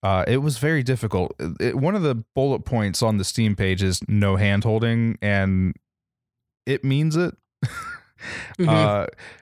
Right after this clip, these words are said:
Speaker 1: you can take about maybe one point five times as many bullets as the guards and enemies in the game can. So, um, stealth is actually a pretty good option in this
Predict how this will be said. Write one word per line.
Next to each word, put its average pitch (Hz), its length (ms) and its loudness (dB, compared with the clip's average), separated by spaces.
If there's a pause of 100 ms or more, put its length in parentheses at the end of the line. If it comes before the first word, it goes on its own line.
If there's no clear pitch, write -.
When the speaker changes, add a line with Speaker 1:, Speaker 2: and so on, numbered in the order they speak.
(380)
Speaker 1:
you 143 220 2
can 208 180 -2
take 160 320 -2
about 113 480 0
maybe 95 840 2 (380)
one 113 380 -2
point 120 320 -2
five 98 500 0
times 95 480 0
as 90 140 0
many 98 200 2
bullets 90 640 0
as 87 640 -2 (600)
the 95 520 0 (220)
guards 98 480 0
and 101 160 0
enemies 98 400 2
in 92 100 2
the 90 80 2
game 87 500 0 (360)
can. 87 380 -2
So, 87 440 0 (480)
um, 85 400 -2 (160)
stealth - 380 -2
is 143 140 -2
actually 127 340 0
a 101 60 0
pretty 131 340 -2
good 123 180 0
option 107 580 0 (140)
in 120 200 0
this 120 420 -2